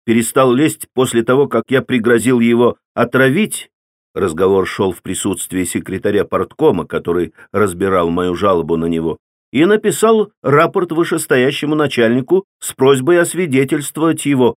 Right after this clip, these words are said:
у психиатра, ибо его вспышки гнева вызвали у меня подозрение, что у него психическое заболевание.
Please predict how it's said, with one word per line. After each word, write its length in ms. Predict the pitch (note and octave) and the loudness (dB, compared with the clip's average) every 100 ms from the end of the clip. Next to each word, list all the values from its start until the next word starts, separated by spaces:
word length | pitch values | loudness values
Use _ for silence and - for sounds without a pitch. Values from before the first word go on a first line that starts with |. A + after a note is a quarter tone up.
| _ | _
у 120 | C#3 | -6
психиатра, 800 | A2+ - D3 D3+ C3+ B2+ D#3 D3+ - _ _ _ | -4 -6 -4 2 4 4 0 -6 -6 _ _ _
ибо 180 | - A2+ | -2 2
его 280 | A2+ A#2+ A#2+ | 4 4 2
вспышки 640 | A#2 - C3 B2+ - A2 | 0 -4 -4 -4 -4 -6
гнева 400 | G2 F#2+ E3 D3 - _ _ | -2 0 2 2 -2 _ _
вызвали 460 | F#2 C3+ B2+ C3+ C3+ | -2 0 2 2 2
у 100 | C3 | 2
меня 360 | B2+ C3 B2+ - _ | 2 2 0 -4 _
подозрение, 600 | B2+ A#2+ G#2+ A#2 C#3 C3+ | 0 2 2 2 2 0
что 180 | A#2 - | 0 0
у 20 | |
него 220 | A#2 B2 B2 | 2 2 -2
психическое 760 | - B2+ - A#2 - - A#2+ | -2 -4 -2 -4 -6 -6 -4
заболевание. 680 | G#2+ A#2 C3 C3 F2+ D2 - | -2 0 0 0 -2 -4 -14